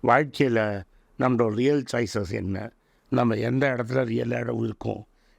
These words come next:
கீழே விழுந்து எவ்வளோ தூரத்து அடிபாலத்துக்கு இறங்கியிருக்கிறோம், எப்படி மேலே ஏறணுங்கிறத நீங்க பார்க்கணும். அதை விட்டுட்டு, "இருந்தது இருக்கட்டும்ப்பா, நான் நிம்மதியா இருக்கிறேன்"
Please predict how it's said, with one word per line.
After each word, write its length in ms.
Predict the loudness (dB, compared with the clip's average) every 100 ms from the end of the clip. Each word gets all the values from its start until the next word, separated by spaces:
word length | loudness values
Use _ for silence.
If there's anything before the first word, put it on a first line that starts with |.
| _
கீழே 300 | -2 2 2
விழுந்து 400 | 2 2 2 2
எவ்வளோ 340 | 2 2 0 0
தூரத்து 340 | 0 -2 -4
அடிபாலத்துக்கு 680 | -6 -2 0 0 -2 -6 -8
இறங்கியிருக்கிறோம், 720 | -6 -4 -4 -6 -8 -8 -8 -10 -18 _ _ _
எப்படி 400 | -4 -2 2 2
மேலே 440 | 4 2 2 0 0
ஏறணுங்கிறத 1040 | -2 -2 -2 -2 -2 -2 -2 -4 -4 -10 -18 _ _ _
நீங்க 340 | 0 2 4 2
பார்க்கணும். 580 | 0 -2 0 -2 -2 -6 _ _ -20 _
அதை 240 | -6 0 2
விட்டுட்டு, 680 | 2 2 2 4 2 2 -6 _ _ _
"இருந்தது 600 | -4 0 4 4 4 2
இருக்கட்டும்ப்பா, 580 | 2 0 2 0 2 -2 -4 _ _ _
நான் 220 | -2 2 2
நிம்மதியா 420 | 2 2 2 2
இருக்கிறேன்" 420 | -2 -6 -6 -8